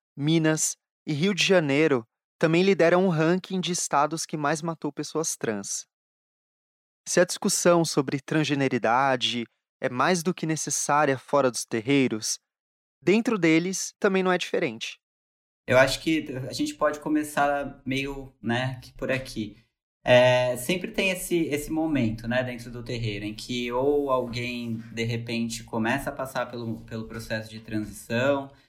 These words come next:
Speaker 2: Se não aconteceu no seu terreiro ainda, vai acontecer em algum momento. Ou então já, já rola e você nem sonha, sabe, assim? E, ao mesmo tempo, as pessoas que, por exemplo, resolvem, então, é, trazer isso, né, é, falar sobre isso por algum motivo.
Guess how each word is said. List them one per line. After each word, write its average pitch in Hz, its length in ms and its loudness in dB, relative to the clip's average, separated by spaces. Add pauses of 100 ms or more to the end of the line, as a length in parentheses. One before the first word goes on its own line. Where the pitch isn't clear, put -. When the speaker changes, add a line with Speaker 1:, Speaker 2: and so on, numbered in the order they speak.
(120)
Speaker 2:
Se - 120 -4
não 165 80 8
aconteceu 170 360 -2
no 143 80 -4
seu 143 160 -8
terreiro 131 280 -4
ainda, 123 200 -6
vai 131 200 6
acontecer 127 680 -4
em 113 80 -6
algum 110 160 -6
momento. 113 480 -4
Ou 143 100 2
então 147 220 0
já, 156 320 0
já 131 160 -2
rola 139 240 -4
e - 20 -10
você 131 200 -12
nem 135 120 -2
sonha, 131 520 -6
sabe, 120 260 -6
assim? 117 340 -8 (360)
E, 123 240 2
ao 131 100 8
mesmo 143 240 0
tempo, 143 300 -4
as 143 100 -2
pessoas 139 400 -8
que, - 80 -10
por 127 220 -6
exemplo, 131 480 -8
resolvem, 127 640 0
então, 120 600 -6
é, 107 560 -4
trazer 110 520 -4
isso, 120 480 -6
né, 113 420 -4
é, 101 220 -10
falar 107 400 -2
sobre 107 280 -10
isso 113 120 -12
por 113 100 -12
algum 107 180 -8
motivo. 120 760 -2